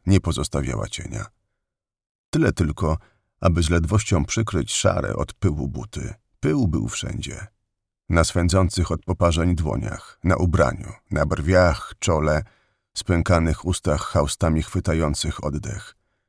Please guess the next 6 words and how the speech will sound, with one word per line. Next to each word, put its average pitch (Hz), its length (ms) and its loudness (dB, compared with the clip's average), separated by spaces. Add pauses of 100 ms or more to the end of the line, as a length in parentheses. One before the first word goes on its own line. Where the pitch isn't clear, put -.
(340)
Sypki 117 400 0
piach 104 340 4
wiązał 82 460 6
nogi 78 380 2
jak 71 260 -2
glina. 82 520 -2